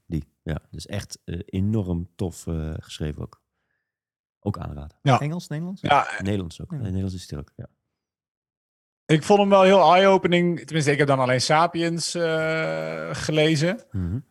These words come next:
Speaker 2: Ehm, dat je, dat je ziet hoe, ehm, eh, vooral hoe culturen zijn ontstaan en hoe je een beetje die tribes hebt die je nu hebt. Want dat
Speaker 1: Ja.
Speaker 2: is nog steeds,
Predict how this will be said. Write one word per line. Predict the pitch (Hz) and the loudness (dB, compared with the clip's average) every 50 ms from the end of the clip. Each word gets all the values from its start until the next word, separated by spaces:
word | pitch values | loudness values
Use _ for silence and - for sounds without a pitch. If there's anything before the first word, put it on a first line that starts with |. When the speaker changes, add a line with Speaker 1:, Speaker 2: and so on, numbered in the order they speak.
| _ _ _ _ | _ _ _ _
Speaker 2:
Ehm, | - 139 143 139 139 143 143 143 143 143 143 147 143 143 143 131 | 0 2 4 4 4 4 4 4 4 6 6 4 4 2 2 0
dat | 135 147 - - | 0 0 2 4
je, | 160 156 147 147 143 135 | 4 6 6 6 6 4
dat | 131 147 139 - | 2 -2 -2 0
je | 156 147 139 139 | 2 2 2 2
ziet | 127 - 147 160 147 - | 2 2 2 0 0 -2
hoe, | - 117 135 143 143 147 143 143 143 139 | -2 0 2 4 4 4 4 4 6 8
ehm, | 135 135 135 131 131 131 131 131 131 135 - _ _ | 8 6 6 4 2 0 -2 -6 -8 -12 -14 _ _
eh, | - 135 135 135 135 135 135 - 127 | -14 -8 -6 -6 -6 -6 -8 -10 -12
vooral | - - 156 151 156 156 151 117 | -6 0 4 6 8 8 8 6
hoe | 139 147 - _ - | 4 2 2 _ 2
culturen | - 170 160 147 120 - - 180 190 202 202 202 185 196 196 196 190 180 - - - - - _ _ - | 4 6 6 4 4 2 2 4 6 6 6 6 6 6 6 4 4 0 -2 -10 -20 -20 -20 _ _ -4
zijn | 117 - 160 175 175 175 151 | 2 4 6 6 4 2 0
ontstaan | 151 170 160 139 - - - - 175 180 190 190 190 185 170 | -2 -2 -2 -2 -2 0 2 4 4 6 6 4 2 0 -2
en | 139 151 156 | -2 0 2
hoe | 135 139 160 165 | 4 4 6 6
je | 165 160 | 4 4
een | 156 156 | 4 4
beetje | 151 160 165 156 - 139 | 4 4 4 4 2 0
die | 131 147 131 - | 0 0 -2 -2
tribes | - - 160 160 180 220 214 - - | 2 4 6 6 6 4 4 0 2
hebt | - 220 220 185 170 | 4 2 2 2 -2
die | 175 185 | -4 -2
je | 196 190 | -2 0
nu | 190 202 190 | 0 2 4
hebt. | 185 220 - - | 4 4 2 0
Want | 180 160 139 | -2 -2 -2
dat | 139 120 | -2 0
Speaker 1:
Ja. | 120 139 | 0 0
Speaker 2:
is | 123 127 | 0 0
nog | 139 139 | -2 -4
steeds, | - - 151 147 131 - | 0 2 2 2 0 -4